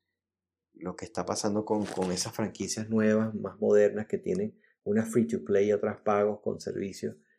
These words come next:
que tienen dominadísimas a, a su audiencia. ¿Dónde calza Xbox, ex-, eh, perdón, eh, Halo Infinite? ¿Dónde cala? Y ahí es donde está la, es, es, es, es, es difícil. Y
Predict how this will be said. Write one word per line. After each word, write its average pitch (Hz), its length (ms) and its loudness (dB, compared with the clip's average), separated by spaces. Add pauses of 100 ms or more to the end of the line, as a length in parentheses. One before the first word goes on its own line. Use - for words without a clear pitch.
(200)
que 90 140 -6
tienen 95 300 2
dominadísimas 101 1120 2
a, 82 280 -14
a - 40 -16
su - 140 -6
audiencia. 98 640 -2 (480)
¿Dónde 208 400 4
calza 202 680 -2
Xbox, - 640 -8
ex-, - 400 -10
eh, 80 260 -2
perdón, 82 420 -2
eh, 82 300 -2
Halo 98 400 6
Infinite? - 540 -8
¿Dónde 85 320 -8
cala? - 240 -12 (1080)
Y 95 240 0
ahí 107 120 6
es 147 40 6
donde 180 140 4
está 151 120 2
la, 80 180 2
es, 117 200 -4
es, 110 240 -6
es, 107 260 -10
es, 110 220 -14
es 107 160 -6
difícil. 160 640 -8
Y 185 360 -8